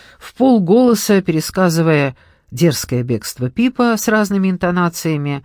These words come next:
которые могли пробудить к жизни образы с четвёртой страницы, Сиони поставила на плиту кастрюлю.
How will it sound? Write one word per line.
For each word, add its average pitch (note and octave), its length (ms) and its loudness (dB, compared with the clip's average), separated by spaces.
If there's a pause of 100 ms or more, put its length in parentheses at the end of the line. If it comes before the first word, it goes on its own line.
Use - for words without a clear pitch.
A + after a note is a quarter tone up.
(540)
которые E3+ 340 -2
могли E3 380 0
пробудить E3 580 -2
к D3+ 140 -4
жизни C#3+ 540 0
образы C#3+ 480 -2
с - 40 -8
четвёртой C3 640 -6
страницы, B3+ 800 -2 (540)
Сиони D#4+ 440 0
поставила A3 640 -2
на D#3+ 120 -2
плиту C3 340 -6
кастрюлю. F#2 640 -10